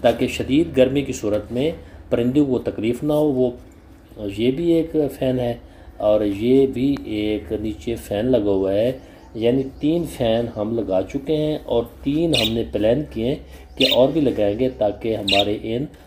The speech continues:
छोटे-छोटे मासूम परिंदों को, अ, गर्मी की शिद्दत का एहसास तक ना हो। और ये लक्के कबूतर जिसका मैं ज़िक्र पहले कर रहा था,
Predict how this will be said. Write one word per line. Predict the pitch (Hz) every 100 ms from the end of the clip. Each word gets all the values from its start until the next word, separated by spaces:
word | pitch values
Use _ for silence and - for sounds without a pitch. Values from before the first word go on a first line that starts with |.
| - -
छोटे-छोटे | 123 - 104 107
मासूम | 98 101 98 123 147 156
परिंदों | - 113 127 139 110
को, | - 120 - - - - -
अ, | 95
गर्मी | 101 113 123 139
की | - 113
शिद्दत | 101 - 104 123 - -
का |
एहसास | 101 95 - 98 101 -
तक | 120 120 - - - -
ना | 98 98
हो। | 95 131 139 165 165 - - - - - 113
और | 107 -
ये | 160
लक्के | 151 131 -
कबूतर | 131 98 110 120
जिसका | 131 101 110 - 120
मैं | 107 104
ज़िक्र | 98 110 - 120
पहले | - - 95 113
कर | 120 117
रहा | 110 92 95
था, | - 143